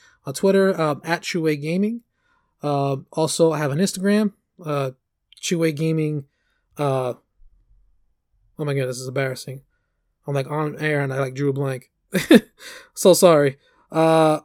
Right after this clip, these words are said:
I do believe I have, uh, sorry. Okay, there you go. So yeah, on Instagram, you could follow me at Chew Way Gaming Podcast. <laughs> Oh, it's so embarrassing. <laughs> Sorry about that, guys. Um, and then also I have a YouTube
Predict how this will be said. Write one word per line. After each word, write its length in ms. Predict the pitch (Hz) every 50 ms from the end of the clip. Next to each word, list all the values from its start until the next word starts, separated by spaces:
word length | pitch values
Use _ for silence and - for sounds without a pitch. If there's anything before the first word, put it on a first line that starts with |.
| -
I 120 | - 160 143
do 260 | - - 226 262 254
believe 320 | 226 247 240 240 226 214
I 60 | 202
have, 340 | 196 202 202 202 202 185 180
uh, 480 | 185 185 180 180 175 170 170 165 165 156 - - _ _ _ _ _ _ _ _ _ _ _ _ _ _ _ _ _ _ _ _ _ _ _
sorry. 280 | - - 156 143 139
Okay, 200 | 165 180 175 160
there 120 | 147 151 143
you 20 |
go. 180 | 131 131 117 - _ _ _ _ _ -
So 100 | - 180
yeah, 220 | 175 151 139 123 -
on 180 | - 156 170 175
Instagram, 680 | 185 175 - 196 160 175 180 180 185 190 180 175 - - _
you 140 | - 156 151 -
could 220 | 151 143 139 - _
follow 220 | - 170 165 165 170
me 120 | 165 151
at 100 | 147 135
Chew 180 | - - 202 185
Way 140 | 180 190
Gaming 400 | 170 - 160 160 208 185 185 170
Podcast. 640 | - - 180 160 151 - - 190 156 139 170 180 - -
<laughs> 40 |
Oh, 180 | - - - -
it's 140 | 214 202 -
so 180 | - - 151 156
embarrassing. 560 | 151 147 147 147 143 143 139 - 143 156 160 143 - _ _ _ _ -
<laughs> 320 | - - - - - - -
Sorry 240 | - - 139 127
about 160 | 127 131 131 -
that, 120 | 131 123
guys. 300 | 120 127 123 123 139 - _ _ _ - - - _ -
Um, 440 | - 156 151 147 143 143 139 135 139 -
and 120 | 175 180
then 120 | 185 180
also 260 | 180 214 208 - - 220
I 60 | 185
have 160 | 202 208 208
a 20 |
YouTube 440 | 214 233 277 254 - 226 151 160 151